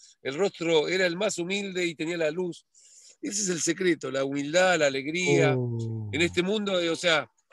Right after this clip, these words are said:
Speaker 1: tenemos que ir en contra de las leyes de este mundo. En este mundo hay que ser,
Speaker 2: En
Speaker 1: eh,
Speaker 2: contra, en
Speaker 1: vanidad,
Speaker 2: contra,
Speaker 1: vanidad.
Speaker 2: sí.
Speaker 1: En contra, porque este mundo es vanidad de vanidades. Yo soy el mejor, yo soy el más inteligente, yo soy el que más plata tengo.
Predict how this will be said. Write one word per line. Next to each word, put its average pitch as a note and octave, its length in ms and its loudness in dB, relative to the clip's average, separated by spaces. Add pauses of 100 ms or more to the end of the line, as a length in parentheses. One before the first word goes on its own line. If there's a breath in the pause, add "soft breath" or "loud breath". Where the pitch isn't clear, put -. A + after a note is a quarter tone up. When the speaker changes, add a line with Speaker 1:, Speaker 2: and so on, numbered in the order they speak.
Speaker 1:
tenemos F#3 240 -2
que F#3 80 0
ir F3+ 80 0
en F3 80 -2
contra F3+ 320 2
de C#3+ 60 2
las C3+ 100 2
leyes C3+ 140 -6
de C#3 60 -4
este C#3 160 -6
mundo. C3 220 -8
En C3+ 40 -6
este D3 140 -10
mundo F3 280 -2
hay D3+ 80 2
que C#3 120 -6
ser, C#3 200 -4
Speaker 2:
En D#3+ 100 4
Speaker 1:
eh, - 40 8
Speaker 2:
contra, F3+ 120 6
en C3 60 -2 (180)
Speaker 1:
vanidad, C3+ 120 -2
Speaker 2:
contra, E3+ 140 2 (100)
Speaker 1:
vanidad. D#3 420 0
Speaker 2:
sí. G2 60 -14 (880)
Speaker 1:
En D#3 120 -4
contra, G#3+ 360 6
porque F3 240 0
este G#3+ 160 0
mundo A#3 180 0
es G#3 40 4
vanidad G3+ 220 4
de A3 60 4
vanidades. G3+ 640 2 (320)
Yo F3+ 340 0
soy C#3+ 180 0
el C3+ 80 -2
mejor, C#3+ 400 2 (180)
yo E3+ 240 2
soy C#3+ 260 -4
el C#3+ 60 2 (140)
más C#3 160 -10
inteligente, C#3 580 -8 (380 soft breath)
yo G3+ 360 0
soy D#3 280 -2
el C3+ 80 -6
que D3 100 -4
más D3+ 160 -4
plata C#3+ 300 -4
tengo. C#3+ 480 -6